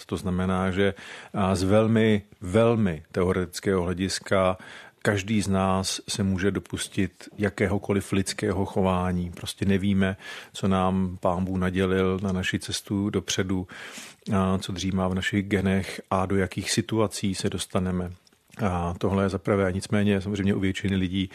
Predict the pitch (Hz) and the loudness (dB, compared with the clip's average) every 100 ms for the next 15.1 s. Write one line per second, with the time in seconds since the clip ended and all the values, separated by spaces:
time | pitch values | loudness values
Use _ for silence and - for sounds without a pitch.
0 | - - - - 98 98 95 87 - 95 | -12 -16 -8 -2 2 2 2 0 -2 0
1 | 92 90 90 101 90 98 - 95 92 95 | 2 0 -2 -2 -2 -4 0 0 2 2
2 | 90 87 - - - 98 92 92 98 95 | 0 -2 -10 -10 -2 0 2 0 0 -2
3 | 98 - 170 - - 110 - 95 95 95 | -4 -8 -14 -20 -14 -6 -2 -2 -2 -2
4 | 90 - - 92 92 92 95 82 92 90 | -4 -4 -2 -2 0 0 0 2 0 0
5 | - - - 104 85 92 98 90 87 92 | -4 -12 -6 -4 -2 4 4 4 2 0
6 | 92 92 95 90 123 95 101 95 101 - | 0 0 0 -2 -2 -2 0 0 -2 -2
7 | 101 98 - - - - - - - 104 | -4 -6 -12 -12 -10 -10 -12 -10 -2 2
8 | 98 110 131 - 151 139 104 85 90 87 | 2 4 2 4 4 4 4 0 -2 -2
9 | - 117 113 107 104 107 104 104 90 92 | -4 -2 2 4 4 4 4 2 0 0
10 | 92 101 104 101 104 - 107 - - 107 | 0 0 0 -2 -4 -4 -6 -4 -2 0
11 | 101 - 110 107 95 - - 98 - 113 | 0 0 2 2 0 -4 -6 -6 -6 -8
12 | - - - 107 95 110 104 - 101 98 | -8 -10 -6 -2 2 2 0 0 0 2
13 | 95 95 101 98 98 - 101 101 - 110 | 0 0 0 -2 -6 -4 -2 -2 -2 -4
14 | - - - 110 92 104 113 104 107 113 | -4 -10 -4 -4 -2 -4 0 0 2 0